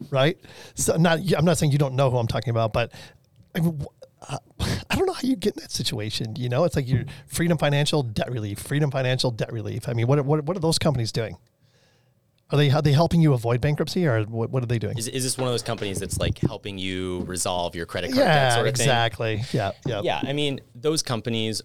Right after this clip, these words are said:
Speaker 2: uh, I've never worked with one. I'll s-, <laughs> let's start with that.
Speaker 1: Yeah.
Speaker 2: Um, and it's not really what I do.
Speaker 1: Sure.
Speaker 2: Consumer,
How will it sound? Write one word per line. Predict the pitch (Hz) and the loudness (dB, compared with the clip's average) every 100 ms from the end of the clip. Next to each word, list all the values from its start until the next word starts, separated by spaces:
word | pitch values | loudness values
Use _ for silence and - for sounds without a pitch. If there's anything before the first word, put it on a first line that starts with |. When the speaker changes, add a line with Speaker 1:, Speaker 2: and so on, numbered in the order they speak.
| - | -10
Speaker 2:
uh, | 113 104 98 90 87 85 - _ _ _ _ _ _ _ _ _ _ _ _ | -6 -4 -2 -2 -4 -6 -8 _ _ _ _ _ _ _ _ _ _ _ _
I've | 120 120 | -2 0
never | 151 127 | 0 0
worked | 95 95 131 | -2 -4 -6
with | - | -4
one. | 135 156 - | -4 -4 -10
I'll | - | -8
s-, | 101 226 185 190 196 143 | -6 -2 -2 0 -2 -2
<laughs> | |
let's | 147 117 110 | -4 -6 -4
start | - 107 | -2 -2
with | 95 98 | -4 -4
that. | 95 110 | -2 0
Speaker 1:
Yeah. | 98 110 107 107 107 | 0 0 0 -2 0
Speaker 2:
Um, | 104 98 - - - _ | 0 0 -4 -8 -12 _
and | - 110 | -6 -6
it's | 104 120 | -4 -2
not | 101 104 | -2 -2
really | 101 92 | -2 -2
what | 90 92 90 - _ _ _ _ - | -2 -2 -2 -4 _ _ _ _ -6
I | 90 | -6
do. | 92 90 85 123 | -4 -4 -2 0
Speaker 1:
Sure. | 185 101 - | -2 -6 -8
Speaker 2:
Consumer, | 101 - 104 98 95 | -4 -2 -2 -4 -6